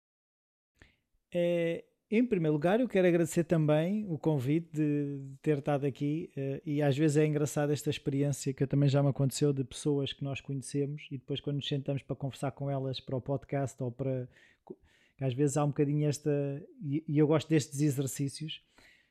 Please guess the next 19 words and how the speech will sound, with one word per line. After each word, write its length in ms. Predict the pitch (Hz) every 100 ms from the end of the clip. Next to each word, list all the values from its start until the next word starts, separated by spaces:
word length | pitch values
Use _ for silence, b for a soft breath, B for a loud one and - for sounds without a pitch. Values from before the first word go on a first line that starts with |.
| b _
eh, 240 | 156 143 151
respondendo, 640 | - - 180 175 156 139
quem 180 | - 170
é 60 |
que 100 | 165
é 60 | 165
o 60 | 160
Rui 180 | 160
Fora 260 | 156 160 151
de 60 | -
Série? 380 | 139 123 117 -
O 80 | 135
Rui 220 | 131 180
Fora 300 | - 160 156
de 80 | 147
Série 540 | - 139 135 143 160 _ _
é 460 | 151 139 123 113 113 _ _ _ _ -
extremamente 800 | - - 165 175 165 156 139
disponível, 760 | - - 139 139 131 131 151